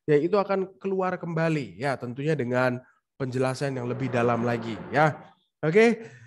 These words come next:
di mana PowerPoint Mister akan, eh, share di L M S, ya, kalian bisa akses di sana dan Mister juga sudah siapkan, eh, sepuluh soal pilihan ganda.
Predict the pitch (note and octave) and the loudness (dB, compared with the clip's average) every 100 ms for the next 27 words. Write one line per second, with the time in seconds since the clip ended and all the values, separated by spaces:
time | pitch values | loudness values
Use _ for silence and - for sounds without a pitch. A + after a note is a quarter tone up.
0 | - _ - C3+ D#3+ F#3+ F#3+ - - E3 | -20 _ -4 -2 2 0 -2 -4 0 2
1 | E3 F3+ F#3+ F3+ E3 F3 D#3 D#3+ D#3+ D#3 | 2 0 0 -2 -4 -4 -4 -2 -4 -4
2 | D#3 C#3+ C3 B2+ B2+ B2 B2 - D3 E3 | -8 -10 -4 -2 -2 -2 -6 -6 -2 0
3 | E3+ D3+ B2+ B2 B2 B2 - - A#2+ A#2 | 0 -2 -2 -2 -4 -10 -12 -4 -2 -2
4 | A2 F#3 G3 A2+ A#2 A#2 A2+ A#2 A2+ A2 | 2 0 2 -2 -2 -2 -4 -4 -6 -8
5 | - G#2+ G2+ A#2 _ _ _ _ _ - | 0 0 0 -4 _ _ _ _ _ -10
6 | G#2 - B2+ C3 A#2 B2 A#2+ D#3 F3 C3 | -6 -2 -2 -2 -2 0 2 2 4 2
7 | A#2 A#2 C#3+ C3 B2 A#2+ A#2+ A#2 A#2+ _ | 2 -2 -4 -4 -2 2 2 2 -2 _
8 | _ _ _ _ _ - B2 A#2+ - A#2+ | _ _ _ _ _ -6 0 0 0 -2
9 | - B2+ B2 A#2+ A#2 G#2 A2+ A2 G#2+ G#2 | -2 -2 -2 -4 -8 -6 -2 -2 -2 -2
10 | G#2 A2 _ _ _ _ _ _ _ - | -6 -10 _ _ _ _ _ _ _ -20
11 | _ - C#3 C3+ C#3 B2 C#3+ C#3 C3+ C3 | _ -4 0 2 2 2 2 2 -2 0
12 | C3 B2+ B2 B2 F#3 A3+ | 0 0 0 2 2 0